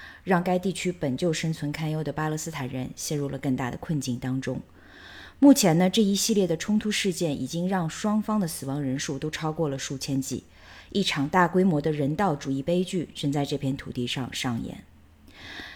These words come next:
巴勒斯坦和以色列之间的纷争呢，早在我们出生之前就已经进行了很多很多很多年了。在中国，我们几个也是听着阿拉法特、巴解，然后巴以和谈谈判这样的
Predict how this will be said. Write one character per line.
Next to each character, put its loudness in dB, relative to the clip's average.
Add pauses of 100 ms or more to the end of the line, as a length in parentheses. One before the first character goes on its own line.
(300)
巴 12
勒 10
斯 0
坦 6
和 2
以 4
色 0
列 6
之 0
间 0
的 2
纷 0
争 -2
呢， -2 (320)
早 2
在 4
我 4
们 0
出 -2
生 4
之 0
前 -2
就 0
已 0
经 -2
进 -4
行 -4
了 -4
很 0
多 -2
很 -2
多 -2
很 -6
多 -4
年 -2
了。 -12 (480)
在 2
中 6
国， 2 (220)
我 0
们 4
几 2
个 0
也 0
是 -4
听 -2
着 2
阿 2
拉 4
法 -4
特、 -4
巴 0
解， -6
然 -6
后 -4
巴 0
以 0
和 -2
谈 -2
谈 -4
判 0
这 -4
样 0
的 -2